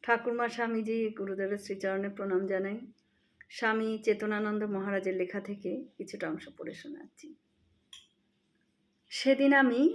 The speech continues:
দক্ষিণেশ্বরে গিয়েছি। সমবেত ভক্তগণকে লইয়া ঠাকুর পঞ্চবতীতে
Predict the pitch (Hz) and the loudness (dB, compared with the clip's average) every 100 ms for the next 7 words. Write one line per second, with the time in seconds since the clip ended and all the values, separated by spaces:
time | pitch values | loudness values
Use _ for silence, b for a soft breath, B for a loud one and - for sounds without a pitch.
0 | 349 220 214 226 214 - 202 202 202 208 | 6 4 2 -2 -2 0 0 0 2 0
1 | 208 - 220 226 - _ _ _ _ _ | 0 -4 -8 -8 -16 _ _ _ _ _
2 | b b _ - - 269 285 302 302 277 | b b _ -10 0 4 4 4 2 0
3 | 220 208 - 208 208 208 202 202 196 196 | 0 -4 -2 2 2 0 0 0 2 2
4 | 185 175 - - _ _ _ _ - 208 | 2 0 -4 -16 _ _ _ _ -2 -2
5 | 202 220 190 196 - 202 208 - 220 208 | 0 -4 -4 -4 -8 -2 -2 -2 -4 -4
6 | 185 - - 143 143 | -6 -8 -10 -10 -10